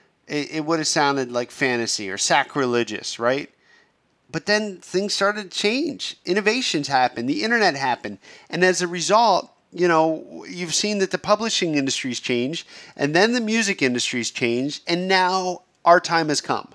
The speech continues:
The film industry is rapidly evolving.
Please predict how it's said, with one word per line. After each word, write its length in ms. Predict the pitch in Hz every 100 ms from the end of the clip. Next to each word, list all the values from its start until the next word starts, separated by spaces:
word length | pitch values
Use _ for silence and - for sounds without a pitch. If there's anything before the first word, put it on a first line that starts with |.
| _
The 80 | -
film 320 | - 180 180 175
industry 580 | 156 143 - 147 139 - - -
is 240 | - 151 135
rapidly 580 | 156 151 151 147 139 135
evolving. 540 | 117 117 113 - -